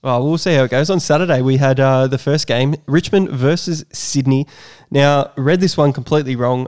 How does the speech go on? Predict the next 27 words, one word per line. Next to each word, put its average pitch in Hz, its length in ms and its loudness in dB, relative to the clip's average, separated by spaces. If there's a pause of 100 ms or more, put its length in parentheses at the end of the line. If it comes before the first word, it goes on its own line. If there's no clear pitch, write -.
Uh, 123 240 -2
I 123 40 -4
don't 143 180 -2
know 143 80 -2
how 135 120 -2
many 127 200 -2
read 123 120 -2
it - 80 -6
right, 147 260 0
but 135 140 -4
I 147 120 2
had 123 100 -2
Richmond 131 380 -4
one 135 240 -2
to 143 100 -4
thirty-nine. 131 680 0
I 143 60 0
thought 143 240 -2
it 131 60 -2
would 127 160 -4
be, 123 220 -2 (360)
uh, 123 180 -2
not 143 220 2
a 127 40 2
blowout 131 460 0
on 123 140 -2
Richmond's 127 420 -6